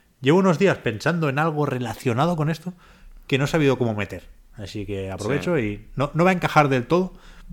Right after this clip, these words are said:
Speaker 1: pero a ver si coincides, Enrique. El otro día vi en el programa este de Gabilondo,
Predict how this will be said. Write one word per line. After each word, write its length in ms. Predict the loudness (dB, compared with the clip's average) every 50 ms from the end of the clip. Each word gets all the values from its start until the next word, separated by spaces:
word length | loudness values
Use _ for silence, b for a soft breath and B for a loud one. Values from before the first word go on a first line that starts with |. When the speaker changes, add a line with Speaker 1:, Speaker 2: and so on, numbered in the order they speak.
| -4 0
Speaker 1:
pero 160 | 2 2 4
a 40 | 4
ver 120 | 2 2
si 140 | 2 0 0
coincides, 400 | 0 0 -2 0 -2 -2 -2 -4
Enrique. 340 | -6 -6 -6 -6 -8 -10 b b b b b b b
El 100 | -2 -2
otro 140 | 0 2
día 160 | 2 2 2 0
vi 320 | 0 -2 -4 -6 -12 b b b b b b b b b _ _ _ -6
en 100 | -4 -2
el 120 | -2 -2 -2
programa 360 | 0 0 2 4 4 4 2
este 160 | 2 2 2
de 80 | 2 2
Gabilondo, 480 | 2 2 0 0 0 0 -2 -4 -6